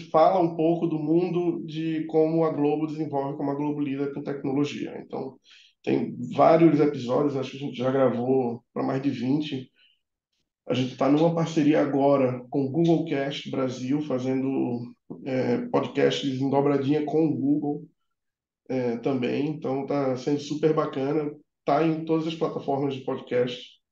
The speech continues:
Spotify, Apple Podcast, enfim, todos os lugares você consegue ouvir. É, e a gente também tem o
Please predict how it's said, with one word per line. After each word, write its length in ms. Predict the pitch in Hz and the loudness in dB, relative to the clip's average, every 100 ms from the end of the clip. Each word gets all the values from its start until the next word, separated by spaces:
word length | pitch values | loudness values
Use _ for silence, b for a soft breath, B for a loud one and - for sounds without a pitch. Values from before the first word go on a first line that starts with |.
| _ _ _ _ _ - - - | _ _ _ _ _ -14 -14 -12
Spotify, 840 | - - - - - 120 123 123 | -8 -4 -4 -6 -4 -2 0 0
Apple 240 | 120 131 123 | -2 -4 -4
Podcast, 840 | 120 - - 113 120 117 - - | -4 -4 -6 -2 0 -2 -4 -8
enfim, 400 | 107 117 - - | -4 -4 -4 -8
todos 240 | - 139 139 | 0 2 2
os 80 | 147 | 2
lugares 500 | 123 127 131 143 - - b b _ - | 2 2 2 -2 -8 -18 b b _ -12
você 120 | - | -2
consegue 360 | 139 127 127 | 0 2 2
ouvir. 480 | 131 120 123 151 - - _ - - | 2 2 4 2 0 -12 _ -20 -10
É, 220 | 131 127 - | -4 -4 0
e 100 | 151 | 4
a 60 | 170 | 4
gente 200 | 175 - | 4 0
também 400 | 202 160 190 - | 0 0 -2 -2
tem 400 | 156 175 170 - - | -2 0 -2 -6 -10
o 500 | 147 139 139 135 | -6 -6 -4 -6